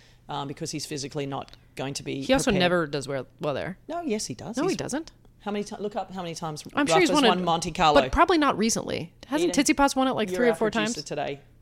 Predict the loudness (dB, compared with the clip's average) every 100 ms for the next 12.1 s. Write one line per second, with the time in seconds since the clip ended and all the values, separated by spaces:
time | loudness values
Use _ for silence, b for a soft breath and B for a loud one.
0 | -14 -8 -6 -6 -6 -8 -8 -6 -2 -2
1 | -4 -8 -8 -8 -8 -10 -8 -8 -8 -6
2 | -4 2 4 6 6 4 4 -2 -2 -2
3 | 2 6 6 8 6 6 4 4 4 2
4 | 2 2 2 2 0 -2 -2 -4 -8 4
5 | 6 6 2 0 -2 -4 -4 -4 -4 -8
6 | 0 2 4 2 -2 -2 0 0 -2 -2
7 | -2 -4 -2 -4 -4 0 0 0 -4 -6
8 | -6 -8 -10 -8 -8 -8 -8 -6 -4 -4
9 | -4 -6 -6 -4 -4 -4 -4 -6 -6 -6
10 | -6 -6 -6 -8 -8 -8 -8 -8 -6 -6
11 | -8 -8 -8 -8 -10 -12 -14 -14 -12 -8
12 | -8